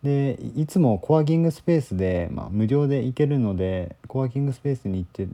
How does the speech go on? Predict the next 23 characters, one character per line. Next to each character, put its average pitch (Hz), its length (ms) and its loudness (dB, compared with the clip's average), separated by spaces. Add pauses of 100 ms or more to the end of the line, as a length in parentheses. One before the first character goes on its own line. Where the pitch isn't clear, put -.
る 101 120 -4
ん 95 140 -4
で、 87 300 -4
こ 107 100 -8
の 101 80 -6
環 120 300 -4
境 127 400 -2
の 123 180 -2
自 113 140 -6
己 113 100 -6
投 117 180 -2
資 104 120 -8
も 87 200 -4
や 90 120 -10
っ 90 40 -10
て - 160 -10
る 98 100 -6
と 87 100 -10
思 87 180 -6
っ - 20 -10
て - 120 -16
ま 80 200 -10
す。 - 200 -20